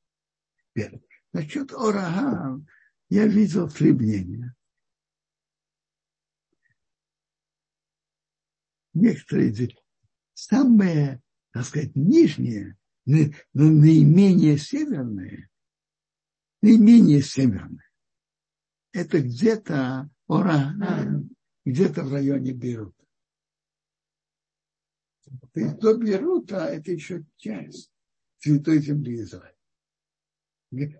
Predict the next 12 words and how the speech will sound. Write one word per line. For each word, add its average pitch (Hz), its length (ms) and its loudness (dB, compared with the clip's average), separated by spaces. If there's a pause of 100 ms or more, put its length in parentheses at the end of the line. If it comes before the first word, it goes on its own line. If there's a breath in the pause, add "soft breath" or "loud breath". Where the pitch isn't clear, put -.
(100)
Там, 277 220 -2
где 214 160 -4
есть 202 260 -8
гора 143 300 -6
на 127 140 -12
горе. 107 320 -14 (1300)
Ора. 127 480 -6 (640)
Это 180 440 -6
наиболее 147 640 -2
те, - 320 -6 (160 loud breath)
те, 180 180 -4
которые 143 720 -4